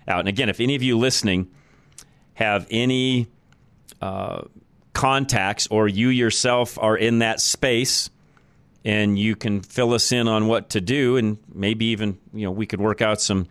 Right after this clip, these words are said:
some sponsorship things and so on, I'd be more than happy to do that. So if you know, know anybody in that space, please let me know, and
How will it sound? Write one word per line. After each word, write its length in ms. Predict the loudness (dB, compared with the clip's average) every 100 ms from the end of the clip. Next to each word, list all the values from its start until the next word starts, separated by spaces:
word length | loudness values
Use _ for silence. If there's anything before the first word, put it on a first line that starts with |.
| _ -20 _ _ _ -10
some 180 | -4
sponsorship 800 | -2 -2 -2 0 -2 0 0 -2 -4
things 360 | 0 0 0
and 100 | 0
so 240 | 0 2 2
on, 100 | 0
I'd 120 | 0
be 80 | 2
more 180 | 2
than 120 | 0 0
happy 300 | -2 0 -2
to 100 | 0
do 200 | 0 2
that. 180 | 0 0
So 180 | 0 2
if 160 | 2
you 100 | 2
know, 220 | 2 2
know 360 | 0 0 0 0
anybody 420 | 0 0 0 0
in 240 | 0 2 2
that 180 | 2
space, 380 | -2 0 0 -2
please 340 | -2 0 0 0
let 140 | 0
me 100 | 2
know, 280 | 2 2 0
and 220 | 0 -4